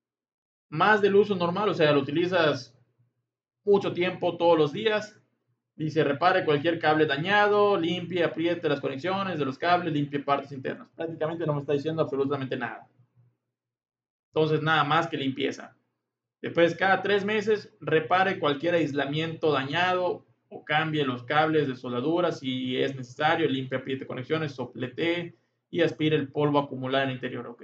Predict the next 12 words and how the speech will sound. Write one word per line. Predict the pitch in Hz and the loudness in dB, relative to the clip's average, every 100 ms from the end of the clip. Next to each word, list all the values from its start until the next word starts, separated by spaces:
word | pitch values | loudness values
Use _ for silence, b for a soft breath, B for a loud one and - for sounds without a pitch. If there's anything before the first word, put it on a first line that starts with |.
| - | -14
acá | 120 143 | -6 0
hay | |
algo | 143 143 | 2 2
nuevo. | 135 123 - - _ _ _ _ | 0 -4 -6 -14 _ _ _ _
Aspire | _ _ 190 208 202 | _ _ -4 2 2
y | 160 | 2
soplete | 139 135 131 196 180 | -4 -6 -8 -4 -2
el | 165 143 139 | -2 -4 -6
polvo | - 156 160 | 0 2 2
acumulado | 143 135 135 135 147 147 | -2 -6 -2 4 4 2
del | 135 | 0
interior. | 131 131 127 120 | -4 -6 -6 -8